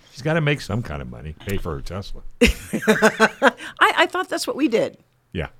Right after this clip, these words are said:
Speaker 2: Right?
Speaker 1: Oh, that's right.
Speaker 2: That's
Speaker 1: It is our money.
Speaker 2: Exactly. It's
Speaker 1: Yeah.
Speaker 2: our money. They forget all these things.
Speaker 1: So no one threw you out?
Speaker 2: No one threw us out. Out, out of, uh, again, with all the hundred and thirty <laughs> bil-,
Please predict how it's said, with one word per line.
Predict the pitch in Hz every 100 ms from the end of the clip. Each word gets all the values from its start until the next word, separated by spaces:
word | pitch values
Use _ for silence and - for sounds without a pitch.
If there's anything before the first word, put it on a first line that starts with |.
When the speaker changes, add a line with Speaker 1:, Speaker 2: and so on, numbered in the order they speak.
| _
Speaker 2:
Right? | - 233 311 -
Speaker 1:
Oh, |
that's | 107 107
right. |
Speaker 2:
That's | 247 190
Speaker 1:
It | 196
is | 170
our | 92
money. | 85 87
Speaker 2:
Exactly. | - - 480 508 247
It's | 226
Speaker 1:
Yeah. | -
Speaker 2:
our | 494
money. | 330 165 151 -
They | 220
forget | - 302 453
all | 277
these | 175 156
things. | - 117
Speaker 1:
So | 147
no | 151 202
one | 208
threw | - 180
you | 170 135
out? | 135 82 - - - - -
Speaker 2:
No | 214 277
one | 339
threw | 320 285
us | 247
out. | 214 208 - _ _ _
Out, | 202 208 -
out | 190 208
of, | 202 180 - _
uh, | 190 185 - -
again, | 190 185 214 202
with | 185
all | 180 208 233
the | 214
hundred | 151 220 247
and | 220 202
thirty | - 226 220 269 240
<laughs> | 214
bil-, | 208 202